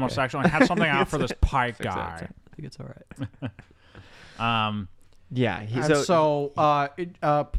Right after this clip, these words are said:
Speaker 3: uh, West had this thing where he said there were three accidents a year, and that one accident he would <laughs> cause on one of us.
Speaker 1: <laughs> And
Speaker 3: Made
Speaker 1: then he winked at me.
Speaker 3: And he winked at me.
Speaker 1: <laughs> He winked at me. I knew he had it out for me.
Speaker 3: I knew,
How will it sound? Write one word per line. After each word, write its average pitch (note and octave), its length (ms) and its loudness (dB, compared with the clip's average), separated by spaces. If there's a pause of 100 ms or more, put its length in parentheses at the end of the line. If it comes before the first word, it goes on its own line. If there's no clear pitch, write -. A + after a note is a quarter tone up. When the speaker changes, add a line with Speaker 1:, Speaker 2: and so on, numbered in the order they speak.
(100)
Speaker 3:
uh, C#3+ 240 0
West F3+ 360 0
had F3+ 260 0
this E3 220 -4
thing C3+ 400 -2
where C3 160 0
he C3+ 160 -4
said C3+ 260 -4
there C3+ 100 0
were C3+ 140 0
three E3+ 400 0
accidents C#3+ 680 0
a C3+ 80 -2
year, C3 540 0
and B2 280 -4
that A#2+ 340 0
one D3 260 0
accident B2+ 540 -2
he C#3 180 -6
would C3+ 240 -2
<laughs> - 0 -
cause D3 600 2
on E3+ 280 0
one F#3+ 220 2
of F3 320 -2
us. F#3+ 280 0
Speaker 1:
<laughs> D4 60 6 (140)
And F3 600 -2
Speaker 3:
Made E3+ 140 4
Speaker 1:
then G#3+ 100 4
he A3 80 2
winked A#3 440 2
at G#3 180 2
me. G#3 80 2
Speaker 3:
And G#3 160 2
he G#3+ 100 6
winked A#3 520 0
at E3 340 2
me. E3 480 2 (100)
Speaker 1:
<laughs> - 100 -10
He F#3 80 0
winked A3 440 2
at G3 160 2
me. F3 80 -2
I D#3+ 160 4
knew F#3+ 180 2
he G3 80 4
had F3+ 140 4
it E3+ 80 0
out E3+ 300 4
for E3+ 260 0
me. A#2 80 -6
Speaker 3:
I D#3 160 4
knew, F#3 380 4